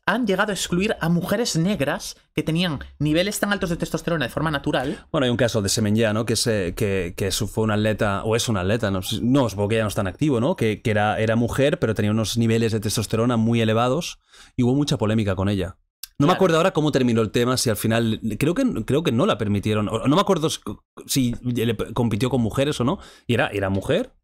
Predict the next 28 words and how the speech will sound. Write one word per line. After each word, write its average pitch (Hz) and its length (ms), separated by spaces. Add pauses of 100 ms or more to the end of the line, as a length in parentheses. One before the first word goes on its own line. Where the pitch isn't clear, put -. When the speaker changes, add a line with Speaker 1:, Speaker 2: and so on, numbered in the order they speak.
(140)
Speaker 2:
pero, 202 420
eh, 69 540
pero 107 160
tenía 104 180
unos, 110 200
eh, 92 340
tenía, 98 200
incluso 107 360 (160)
se - 160
le 95 60
veía, 98 320
eh, 110 60
que 127 80
tenía 107 200
como 117 160
una 113 140
virilidad, 107 440 (240)
tenía 110 140
unos 123 120
niveles 123 220
de 139 60
testosterona 135 440
naturales, 139 520
¡buah!, 131 440
elevadísimos. 110 720 (260)
Speaker 1:
Claro, 190 280
es 165 120
que, - 160